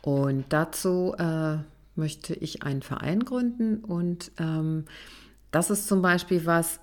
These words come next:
ähm, da kommt meine Philanthropin-Rolle,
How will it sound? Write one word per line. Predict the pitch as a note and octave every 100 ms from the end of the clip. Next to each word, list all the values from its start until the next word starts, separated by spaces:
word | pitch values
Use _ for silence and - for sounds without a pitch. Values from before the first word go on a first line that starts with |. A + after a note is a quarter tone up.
| -
ähm, | D#3 D3+ D3+ D3+ D3 D3 - - - - - - -
da | D#3
kommt | D3+ F3
meine | E3+ E3 D#3+
Philanthropin-Rolle, | - E3 D#3 D3+ - E3 E3 E3+ B2 - - - _ - D3 E3 D3 C#3+ C3